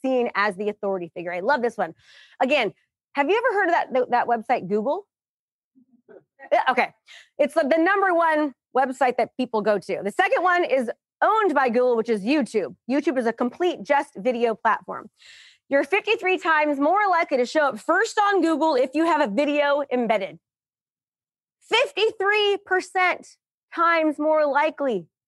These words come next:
to show up on Google, the number one search engine that people go to to search for pizza and houses. If they have questions, look at this. "Looks like I have three videos on page one of Google after three months of me kicking butt.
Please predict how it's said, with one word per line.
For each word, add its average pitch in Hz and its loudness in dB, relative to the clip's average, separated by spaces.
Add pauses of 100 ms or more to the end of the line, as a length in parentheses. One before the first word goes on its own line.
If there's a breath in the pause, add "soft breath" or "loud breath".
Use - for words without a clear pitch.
to 247 -8
show 302 0
up - 0
on 269 2
Google, 233 0
the 247 2
number 302 2
one 294 2
search 302 -2
engine 262 0
that 247 2 (100)
people 277 0
go 277 2
to 269 -4
to 226 0
search 247 -2
for 247 0
pizza 285 -2
and 269 0
houses. 311 -4 (1400)
If 202 -12
they 294 4
have 320 0
questions, 214 -2 (600)
look 269 0
at 302 4
this. - -8 (360 soft breath)
"Looks 339 -2
like 381 2
I 349 2
have 269 0
three 403 2
videos 359 2
on 320 2
page 302 0
one 320 2
of 269 0
Google 294 0
after 262 0
three 285 -2
months 233 -4
of 220 0
me 269 -2
kicking 262 -2
butt. 190 -4